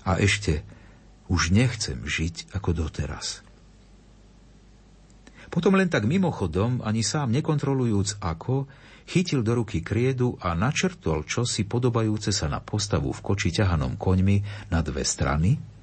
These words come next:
a po bokoch dievčiny kráčajúce v rade za sebou a prinášajúce v rukách kvetiny. Postavy mali štíhle lítka a egyptské črty a vlasy pozväzované do povrazcov.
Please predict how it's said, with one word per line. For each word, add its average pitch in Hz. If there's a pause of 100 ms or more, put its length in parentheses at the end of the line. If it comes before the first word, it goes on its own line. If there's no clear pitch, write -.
(480)
a 185
po 180
bokoch 87
dievčiny 92
kráčajúce 95
v 73
rade 95
za 90
sebou 90
a 87
prinášajúce 92
v 69
rukách 78
kvetiny. - (1000)
Postavy 147
mali 139
štíhle 113
lítka 113
a 98
egyptské 131
črty - (320)
a -
vlasy 98
pozväzované 110
do 87
povrazcov. 65